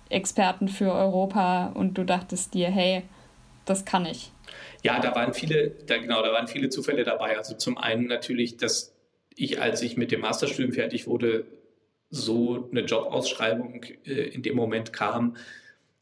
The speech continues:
Speaker 2: Das andere war aber auch, ähm, dass ich mich an der, an der Hertie School beworben hatte, die,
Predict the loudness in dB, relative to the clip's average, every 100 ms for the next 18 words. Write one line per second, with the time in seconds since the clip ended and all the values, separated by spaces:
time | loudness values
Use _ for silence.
0 | -20 -4 -2 0 0 0 0 0 0 0
1 | 0 0 -4 -6 -14 -6 -4 -2 -4 -6
2 | -16 _ _ _ _ _ _ -2 -2 -2
3 | -2 -2 -2 -2 0 0 0 -2 -2 0
4 | 0 -2 -4 -6 -2 -2 -2 0 0 2
5 | 0 -2 -2 -2 -2 -4 -4 -2 0 -2